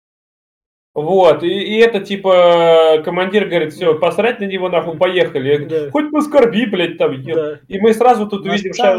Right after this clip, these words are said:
Speaker 1: Шайла
Speaker 3: деле,
Speaker 1: Баффа,
Speaker 3: да,
Speaker 1: как
Speaker 3: вот
Speaker 1: бы.
Speaker 3: это тупо сделали, потому что с учетом, э, того, как быстро...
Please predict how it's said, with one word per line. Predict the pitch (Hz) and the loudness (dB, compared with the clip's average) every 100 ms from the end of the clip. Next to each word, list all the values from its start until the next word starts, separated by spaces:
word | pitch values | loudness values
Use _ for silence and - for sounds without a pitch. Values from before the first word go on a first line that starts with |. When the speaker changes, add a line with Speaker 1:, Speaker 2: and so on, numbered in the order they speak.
| 180 | 0
Speaker 1:
Шайла | |
Speaker 3:
деле, | 214 | 0
Speaker 1:
Баффа, | 214 208 | 0 -2
Speaker 3:
да, | 220 | -6
Speaker 1:
как | 160 | -6
Speaker 3:
вот | 160 | -8
Speaker 1:
бы. | 190 | -12
Speaker 3:
это | - 175 | -16 -14
тупо | 208 165 151 | -16 -14 -16
сделали, | 135 208 247 202 | -8 -6 -6 -8
потому | 175 165 165 165 175 165 | -12 -14 -14 -14 -14 -16
что | 170 - 151 147 139 _ _ _ _ _ _ _ _ _ | -18 -16 -12 -10 -12 _ _ _ _ _ _ _ _ _
с | - | -16
учетом, | 165 202 170 190 170 151 | -8 -8 -6 -8 -10 -10
э, | 147 147 143 135 131 _ | -12 -12 -12 -14 -18 _
того, | 170 185 180 | -8 -6 -8
как | 185 170 | -10 -10
быстро... | 208 - 190 175 165 151 143 | -12 -8 -6 -4 -4 -4 -6